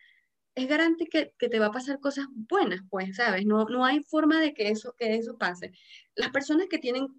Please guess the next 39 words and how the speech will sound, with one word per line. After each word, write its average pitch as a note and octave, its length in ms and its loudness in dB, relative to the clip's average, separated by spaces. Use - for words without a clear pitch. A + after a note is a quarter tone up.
odio C4 300 2
en C4 60 -6
su - 120 -16
corazón, G3 440 -2
que G#3 120 -8
tienen G#3 340 -2
sentimientos A3 500 -4
negativos, G#3 540 -2
envidia, G3 580 -2
mira, A#3+ 380 2
eso A3+ 260 -2
no... C#4 380 0
y, C4 200 2
y C4+ 100 2
en, B3 260 2
y C4+ 100 2
en B3+ 120 2
Ecomassage B3+ 580 -2
trato D#4+ 320 4
en D#4+ 80 4
lo D#4 80 2
posible E4 480 0
de A3+ 200 0
que A3+ 100 0
todo A#3 220 0
el C4+ 100 0
mundo C#4+ 160 0
est-, - 160 -10
estemos B3 400 -2
alineados C#4 440 0
en, C#4 100 2
mi A3 100 -2
conce-, F#3+ 320 -6
en, G3+ 180 -2
en G#3 80 -2
nuestro G#3 240 0
concepto C#4+ 460 -2
que A#3+ 200 -2
es, E4+ 60 0